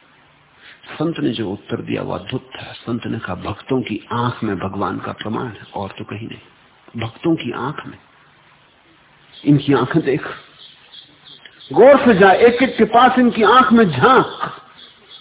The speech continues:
उसने कहा, "आंखों आंखों की बात छोड़ो, मैं तर्कयुक्त प्रमाण चाहता हूं।"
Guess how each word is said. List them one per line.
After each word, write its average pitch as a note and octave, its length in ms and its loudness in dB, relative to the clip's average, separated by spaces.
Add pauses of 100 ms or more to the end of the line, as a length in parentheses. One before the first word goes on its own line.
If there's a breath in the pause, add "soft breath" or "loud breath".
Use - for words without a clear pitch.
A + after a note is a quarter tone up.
(920)
उसने B2+ 280 -4
कहा, A#2+ 160 -2
"आंखों C3 360 0
आंखों C3 220 0
की C3+ 120 -4
बात C3 260 -4
छोड़ो, D#3+ 360 -2 (960 loud breath)
मैं D#3+ 200 2
तर्कयुक्त B3+ 720 2
प्रमाण G3+ 360 6
चाहता C3 300 -4
हूं।" G#2+ 100 -4